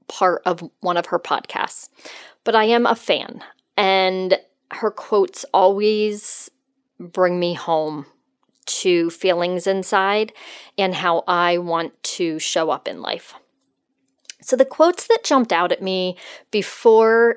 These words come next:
coming on and recording this podcast were from Brené Brown and were these.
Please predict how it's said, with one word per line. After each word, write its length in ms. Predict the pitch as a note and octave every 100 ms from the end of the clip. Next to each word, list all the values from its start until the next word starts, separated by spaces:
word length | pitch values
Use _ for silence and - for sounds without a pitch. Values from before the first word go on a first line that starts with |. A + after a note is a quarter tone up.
| -
coming 300 | - G3+ F#3+
on 200 | F3+ F3
and 100 | F3
recording 460 | F3+ F3 G3 F3
this 160 | F3 -
podcast 760 | - E3+ - E3 E3+ - - - _ _ _ _ _
were 140 | F#3+
from 480 | - - G3+ F#3+ A3+
Brené 320 | C#4 C#4+ F4+
Brown 540 | D4+ F3+ E3+ E3+ E3 E3
and 240 | G#3 G3+ F#3
were 460 | F#3 F3+ F3+ F3+ - _ _
these. 720 | F3 F#3 D#3+ - - -